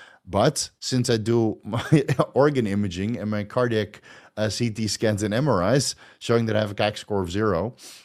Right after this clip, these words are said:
uh, I don't think there's a need. And also my lipids have been in range for a very long time. Yeah, so, um, I don't see a reason to take it now.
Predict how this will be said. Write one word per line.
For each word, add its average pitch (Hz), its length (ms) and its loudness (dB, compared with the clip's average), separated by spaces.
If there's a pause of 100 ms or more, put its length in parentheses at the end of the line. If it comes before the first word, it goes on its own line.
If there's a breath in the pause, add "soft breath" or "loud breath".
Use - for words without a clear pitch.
(180 loud breath)
uh, 98 300 2
I 110 100 2
don't 110 160 -2
think 104 160 -4
there's 98 220 -2
a 90 40 -4
need. 90 300 -4 (300)
And 92 180 -4
also 98 300 -2
my 90 100 -2
lipids 90 340 -4
have 87 160 -6
been 85 140 -4
in 82 80 -4
range 82 400 -6 (300 loud breath)
for 98 180 0
a 90 60 0
very 87 180 0
long 85 220 -2
time. 107 320 -2 (1800)
Yeah, 92 180 -2 (160)
so, 104 320 2 (580 loud breath)
um, 95 560 0 (140)
I 127 60 6
don't 131 120 4
see 127 120 0
a 117 60 6
reason 107 300 2
to 95 80 -10
take 92 220 -2
it 92 80 -6
now. 90 240 -6